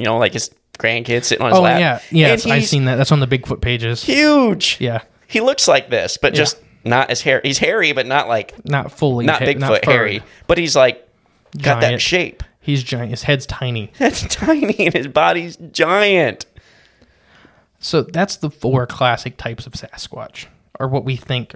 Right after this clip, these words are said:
Speaker 2: of the four classic types of Sasquatch. I have some s-,
Speaker 1: Correct.
Speaker 2: smaller ones we're gonna go into now.
Speaker 1: Okay.
Speaker 2: But before we do that, these, so I think your type ones and your type fours
Speaker 1: Mm-hmm.
Speaker 2: are different phenotypes.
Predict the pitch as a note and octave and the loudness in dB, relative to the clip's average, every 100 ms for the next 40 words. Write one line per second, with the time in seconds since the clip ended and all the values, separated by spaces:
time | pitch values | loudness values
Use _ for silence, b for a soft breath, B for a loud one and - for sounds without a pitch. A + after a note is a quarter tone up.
0 | - B2 B2 B2 A#2+ A#2 A#2 - A#2+ B2 | -16 -12 -6 -6 -4 -6 -8 -10 -12 -10
1 | - A2+ - - C#3 D3 D#3 - B2+ G#2+ | -10 -10 -10 -6 -4 -2 -4 -4 0 2
2 | - - - - - C#3+ D#3 C3+ A#2+ A2+ | 0 -6 -12 -10 -4 2 4 2 0 -4
3 | A#2 - b b b A#2+ A#2+ A#2 A2+ A2+ | -6 -10 b b b -4 -2 -4 -6 -8
4 | A2+ G#2+ G#2 - F#2+ - - D#3 C#3+ F3+ | -10 -10 -14 -4 -4 -4 -2 0 2 0
5 | F3 C3+ C3+ - _ _ _ _ _ _ | 0 -2 -4 -6 _ _ _ _ _ _
6 | _ _ _ _ _ _ _ _ C#3+ D#3+ | _ _ _ _ _ _ _ _ -12 -6
7 | F3+ G#3 F3 - D#3+ D#3+ B2+ - - D3 | -6 -6 -8 -8 -4 -2 -2 -2 -4 -4
8 | E3 - C3+ - C#3 C#3 - - _ _ | -6 -8 -8 -4 -4 -4 -14 -20 _ _
9 | B2+ B2+ C3+ E3+ - - C3+ - C3 - | -6 -2 -2 -2 -6 -4 -4 -4 -10 -12
10 | _ - D3 A2+ - - - - _ _ | _ -4 -2 -2 -8 -12 -12 -16 _ _
11 | _ A2+ C3 E3 b b _ - A#2+ C#3+ | _ -4 -4 -6 b b _ -6 -2 -2
12 | C3 C3+ - - - C#3 B2+ A2 - - | -2 -4 -12 -12 -4 0 -2 -4 -10 -12
13 | - - | -12 -12